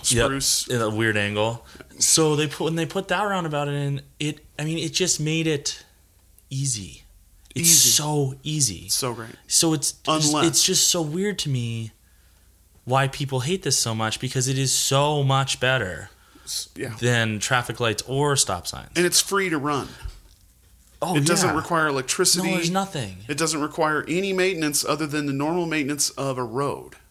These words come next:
Speaker 1: It's so easy.
Speaker 2: It's so, <laughs> it's, <laughs> okay, that podcast over.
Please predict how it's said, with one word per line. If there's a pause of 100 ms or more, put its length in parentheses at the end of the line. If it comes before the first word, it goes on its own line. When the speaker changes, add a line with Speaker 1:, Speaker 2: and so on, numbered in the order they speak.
(180)
Speaker 1:
It's
so
easy.
Speaker 2:
It's
so,
<laughs>
it's, (920)
<laughs>
okay,
that
podcast
over.